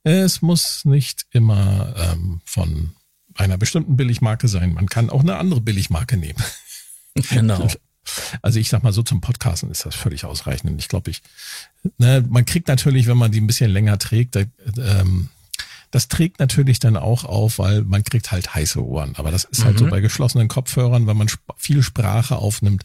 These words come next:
Speaker 1: ist das schon ganz gut, wenn man dann so ein bisschen abgeschirmt dann ins Mikrofo-, ins Mikrofon stöhnen kann, ne? Oder was auch immer man da am Mikrofon macht.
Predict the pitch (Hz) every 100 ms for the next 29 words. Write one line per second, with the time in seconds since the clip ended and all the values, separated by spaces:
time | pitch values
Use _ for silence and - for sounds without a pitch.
0 | - - - - - 117 - 95 85 92
1 | - 101 87 87 87 80 82 90 - 90
2 | - - 98 - 87 82 85 78 78 -
3 | 107 - 82 - 87 - - - - -
4 | _ 160 156 - 143 147 - 131 - 135
5 | 135 - - 123 120 123 117 120 123 120
6 | 104 92 92 78 82 82 - 76 73 101
7 | 92 - - 76 78 -